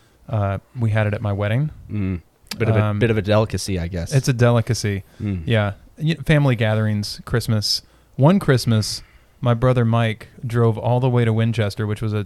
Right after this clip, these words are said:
Speaker 1: two-hour drive one way, just to get long necks for our family Christmas party.
Speaker 2: Yeah. So, so the long neck is significant.
Speaker 1: The long neck, the long neck shows you care.
Speaker 2: Okay. 'Cause I'm pretty sure, like, I've seen it at Walmart, but
Speaker 1: Yeah.
Speaker 2: I don't think in long neck
Speaker 1: No,
Speaker 2: form.
Speaker 1: no, no, no. You,
Speaker 2: No.
Speaker 1: you, you can't get it there.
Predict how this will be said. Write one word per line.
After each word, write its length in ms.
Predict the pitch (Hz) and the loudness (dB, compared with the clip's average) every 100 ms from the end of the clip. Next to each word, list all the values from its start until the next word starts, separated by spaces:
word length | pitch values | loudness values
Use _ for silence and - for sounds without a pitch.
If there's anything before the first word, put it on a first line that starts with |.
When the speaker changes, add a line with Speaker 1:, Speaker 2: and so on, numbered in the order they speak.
| - | -8
Speaker 1:
two-hour 440 | - 131 120 110 | -4 0 2 2
drive 320 | 104 117 107 101 | 0 0 0 0
one 240 | 110 107 | 0 0
way, 340 | 104 104 101 - _ - - | 0 -2 -4 -8 _ -20 -2
just 260 | 123 135 - | 2 2 2
to 80 | 131 | 0
get 200 | 117 113 | 0 0
long 320 | 110 113 117 | 0 2 2
necks 500 | 104 104 - - - _ _ | 0 -4 -6 -8 -10 _ _
for 280 | - 127 117 | -6 0 2
our 140 | 110 107 | 2 0
family 380 | 120 110 107 | 2 0 0
Christmas 360 | 104 117 - 107 | -2 -6 -6 -8
party. 360 | - 104 98 98 - | -4 -4 -4 -10 -8
Speaker 2:
Yeah. 320 | 131 101 90 104 _ _ _ _ _ - - - - | -4 -2 -4 -8 _ _ _ _ _ -20 -16 -10 -4
So, 160 | 113 127 | -2 -2
so 240 | - 131 | -2 -2
the 60 | 123 | 2
long 280 | 127 135 131 | 2 4 4
neck 200 | 107 101 | 2 0
is 100 | 95 | -6
significant. 720 | - 98 95 87 - 82 127 | -4 -2 -2 -4 -8 -2 2
Speaker 1:
The 80 | |
long 260 | 127 139 135 | 6 8 8
neck, 160 | 123 113 | 6 2
the 460 | 123 143 - 139 | -4 -8 -4 0
long 200 | 143 143 | 4 4
neck 140 | 127 113 | 2 0
shows 260 | 117 107 | -2 -2
you 60 | 104 | -2
care. 300 | - 107 101 - _ - | -6 -6 -6 -12 _ -6
Speaker 2:
Okay. 340 | 107 92 90 101 123 _ - | -4 -2 -2 -4 -14 _ -6
'Cause 100 | 123 | -2
I'm 140 | 110 | 2
pretty 140 | 123 | 2
sure, 160 | 123 120 | 2 -2
like, 100 | 110 | -2
I've 120 | 98 | -2
seen 240 | - 120 110 | -2 -2 -2
it 140 | 101 - | -2 -2
at 300 | 101 98 - 104 | 0 -2 -4 -6
Walmart, 500 | 98 101 101 101 - | -2 0 0 -2 0
but 80 | 110 | 2
Speaker 1:
Yeah. 160 | 104 101 | 2 0
Speaker 2:
I 40 | |
don't 240 | 98 101 - | -2 -2 -2
think 200 | 98 95 | -4 -2
in 120 | 90 | -2
long 220 | 90 87 | 0 -2
neck 140 | 82 98 | -2 2
Speaker 1:
No, 160 | 113 | 2
Speaker 2:
form. 140 | 101 98 | 2 0
Speaker 1:
no, 80 | 101 | -2
no, 60 | |
no. 200 | 98 95 95 | -4 -6 -6
You, 100 | 101 | -4
Speaker 2:
No. 160 | 87 | -2
Speaker 1:
you, 80 | 110 | -4
you 60 | 113 | -4
can't 200 | 113 104 | -8 -8
get 120 | 104 | -8
it 80 | - | -6
there. 220 | 101 101 | -8 -8